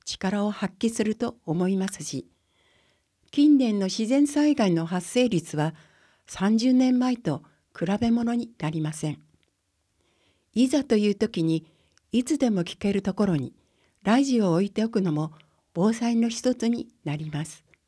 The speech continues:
ラジオを生かしている町として、エフエムビューの放送が町中から聞こえてくる風景を想像しながら頑張ります。どうぞよろしく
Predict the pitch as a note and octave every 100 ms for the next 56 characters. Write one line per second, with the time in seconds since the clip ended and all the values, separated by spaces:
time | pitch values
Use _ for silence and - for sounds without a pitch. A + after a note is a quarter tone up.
0 | _ _ _ _ _ _ _ _ _ _
1 | G#3 B3+ B3+ A#3+ F#3+ E3+ F#3+ G3 - E3
2 | D#3+ D#3+ - - D#3 - F#3+ - - D#3+
3 | - _ _ _ _ _ _ F3 F#3+ C4+
4 | C#4 C#4+ C#4+ D4+ B3+ E3+ D3+ F3 F#3 F#3+
5 | F#3 F3 E3+ - _ _ _ _ _ G3
6 | B3+ C4 C#4 C4+ C4+ B3+ B3 - - B3+
7 | B3+ A#3+ A#3+ A#3 D#3+ - - B3 A3+ E3+
8 | D#3 D#3+ - _ _ - F#3 G3+ A3+ A3+
9 | A3 A3 A3+ G#3+ - _ _ - E3 E3
10 | D#3+ D#3 D3+ D#3 - - _ _ _ _
11 | _ _ _ _ B3 C4 G#3+ D#3+ F#3 A#3+
12 | - A#3 -